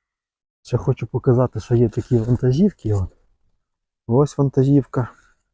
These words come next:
Ось тут стоять три вантажівки.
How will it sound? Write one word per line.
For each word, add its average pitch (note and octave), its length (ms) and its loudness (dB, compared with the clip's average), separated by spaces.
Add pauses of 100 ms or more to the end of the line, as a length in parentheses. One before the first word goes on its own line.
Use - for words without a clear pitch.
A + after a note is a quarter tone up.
(960)
Ось G#2 160 -10
тут C#3+ 260 -2
стоять C#3 420 0
три C3 160 -2
вантажівки. B2 760 -2